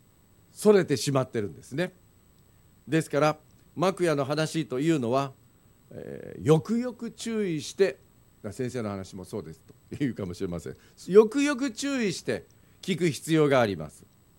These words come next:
えー、幕屋の中には二つの部屋がありました。一つは至聖所、一番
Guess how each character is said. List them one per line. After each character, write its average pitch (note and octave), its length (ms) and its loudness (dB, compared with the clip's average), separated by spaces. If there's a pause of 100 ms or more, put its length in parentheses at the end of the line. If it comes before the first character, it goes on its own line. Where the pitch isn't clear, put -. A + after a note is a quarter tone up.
(2500)
え B2 80 -2
ー、 A#2+ 40 -2
幕 G#3+ 300 2
屋 D#3 140 2
の C3 320 0 (1040)
中 E3+ 260 -2
に C3+ 140 -2
は B2 260 -2
二 A3+ 220 -6
つ A3+ 100 -12
の G3+ 140 0
部 - 180 -4
屋 F#3 180 6
が B2 100 0
あ F#2+ 60 -4
り F2+ 100 -8
ま D#2+ 120 -10
し - 60 -18
た。 - 100 -20 (1200)
一 A#3+ 280 0
つ F3 120 -2
は D3 300 4
至 F3+ 260 -4
聖 F3+ 280 2
所、 F#2+ 160 -10 (1200)
一 F#3+ 320 -2
番 G#3+ 320 2